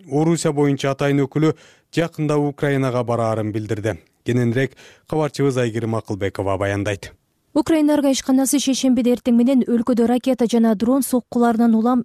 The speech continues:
Speaker 2: электр энергиясын берүү чукул токтотулганын кабарлады. Энергетика министрлиги түн ичинде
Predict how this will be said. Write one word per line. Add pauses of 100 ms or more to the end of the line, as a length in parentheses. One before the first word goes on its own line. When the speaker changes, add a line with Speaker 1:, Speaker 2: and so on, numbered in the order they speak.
Speaker 2:
электр
энергиясын
берүү
чукул
токтотулганын
кабарлады. (480)
Энергетика
министрлиги
түн
ичинде